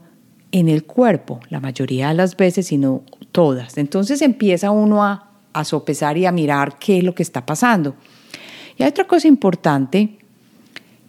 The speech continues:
que voy a traer acá, y es que no se puede pretender tener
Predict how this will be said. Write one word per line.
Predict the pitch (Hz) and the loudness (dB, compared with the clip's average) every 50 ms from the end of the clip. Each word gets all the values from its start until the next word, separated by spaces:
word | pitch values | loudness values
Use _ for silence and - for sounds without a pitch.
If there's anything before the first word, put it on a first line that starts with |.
| _ _ | _ _
que | - - 202 190 180 175 170 - - - - | -2 2 4 4 4 4 2 -2 -6 -8 -6
voy | 196 175 170 180 180 185 | -2 2 4 4 6 4
a | 202 | 4
traer | 202 220 208 175 165 | 2 2 2 2 0
acá, | 185 180 - 202 190 - - | -2 -2 -2 -4 -4 -4 -2
y | - 202 | 0 0
es | 190 180 185 | 0 0 0
que | - - 233 226 233 233 - - - _ _ _ - | -2 0 2 2 2 2 0 -6 -12 _ _ _ 2
no | 277 214 214 233 233 233 | 4 6 6 6 4 4
se | - 277 | 2 0
puede | 269 - 254 254 254 | 0 2 2 2 2
pretender | 247 - 220 208 208 - 180 175 165 160 151 147 156 156 | 2 0 -2 0 0 0 0 0 2 2 2 2 0 -2
tener | - - 196 190 180 175 165 160 170 180 202 | -2 -2 0 0 2 2 2 2 2 0 -2